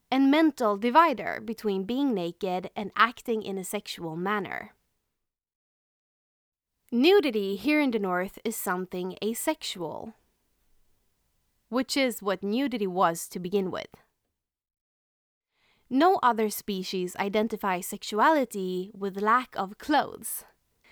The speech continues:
especially since we humans are the first species to believe that we need clothes in the first place. But furthermore, this shows how nudity being something sexual is an entirely social construct,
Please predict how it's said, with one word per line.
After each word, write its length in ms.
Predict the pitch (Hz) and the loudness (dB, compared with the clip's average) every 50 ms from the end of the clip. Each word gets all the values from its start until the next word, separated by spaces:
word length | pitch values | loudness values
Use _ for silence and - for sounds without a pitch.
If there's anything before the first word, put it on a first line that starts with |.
| _ _ _ - | _ _ _ -2
especially 680 | 240 254 - - - 320 370 - - 302 254 226 214 | -2 -2 -2 2 4 4 4 4 2 0 0 0 -2
since 240 | 208 - 214 208 202 | 0 0 -2 -2 0
we 140 | 208 233 262 | 0 -2 0
humans 540 | 262 247 277 311 285 247 208 190 190 185 - - | 0 2 2 2 2 2 2 0 -2 -4 0 2
are 140 | 214 214 214 | 2 2 2
the 80 | 220 | 0
first 320 | 214 - - 262 294 294 - | -2 2 2 2 2 2 0
species 480 | - - 254 254 240 - 233 196 185 | -4 -2 -2 -2 -2 -2 -4 -4 -4
to 140 | - - 208 | -6 -8 -4
believe 320 | 196 214 220 262 277 240 208 | -2 0 0 0 -2 -2 -2
that 160 | 226 214 214 | -4 -4 -2
we 160 | 208 269 311 | 0 2 4
need 360 | 302 277 277 320 349 240 - | 4 6 6 6 6 4 2
clothes 380 | - - 185 107 85 - - - | -2 -4 -4 -4 -4 -4 -4 -2
in 80 | 202 | -2
the 80 | 190 180 | -2 -2
first 320 | - 226 233 226 - - | 0 0 0 0 -2 -6
place. 380 | - - - - - - - - _ _ _ _ _ _ _ _ _ _ _ _ _ _ _ _ - | -10 -10 -10 -10 -10 -14 -16 -18 _ _ _ _ _ _ _ _ _ _ _ _ _ _ _ _ -8
But 120 | 262 226 | -8 -8
furthermore, 920 | - - - 349 392 415 302 311 262 233 240 277 320 269 202 170 170 170 196 | -2 4 8 8 8 8 6 4 4 4 6 6 6 6 4 4 4 2 0
this 280 | 202 233 294 - - | 0 0 0 0 -2
shows 400 | - - 320 302 277 247 220 - | 0 2 2 4 4 4 2 0
how 160 | - 220 214 | -2 -2 -2
nudity 560 | 214 226 269 320 320 294 247 208 196 190 190 190 | 0 2 2 0 0 0 -2 -4 -4 -4 -4 -2
being 280 | 202 247 254 277 277 | 0 2 4 4 4
something 380 | 254 - 254 226 214 - 202 208 | 4 2 0 0 0 0 -2 0
sexual 540 | - 254 247 - - - 220 196 180 180 - | 0 -2 -2 -2 -2 -2 0 2 2 2 0
is 260 | - 262 285 - - | 0 -2 -2 -2 -4
an 120 | 285 262 - | -6 -4 -2
entirely 840 | 285 269 262 - - - - 320 330 339 339 330 302 277 262 240 226 | -2 -2 -2 -4 -4 2 4 6 6 6 6 4 4 2 0 -2 -2
social 680 | 202 - - - 277 285 285 247 - - 214 180 170 | -4 -6 -4 -2 0 0 0 -2 -4 -4 -4 -4 -4
construct, 840 | - - 226 247 262 247 - - - 143 - - - - - - - | -4 -4 -2 -2 -2 -2 -4 -8 -6 -6 -6 -6 -6 -12 -18 -18 -18